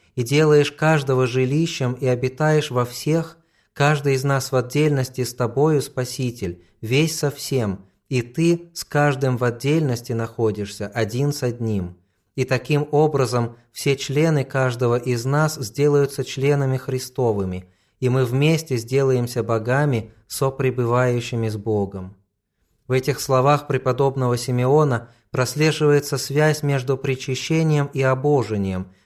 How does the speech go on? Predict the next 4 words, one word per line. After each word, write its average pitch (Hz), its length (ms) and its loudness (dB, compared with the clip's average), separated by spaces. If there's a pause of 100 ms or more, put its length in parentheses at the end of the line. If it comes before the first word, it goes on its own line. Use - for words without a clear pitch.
являющимся 131 840 0
целью 147 480 2
христианской 120 800 -2
жизни. 101 560 -6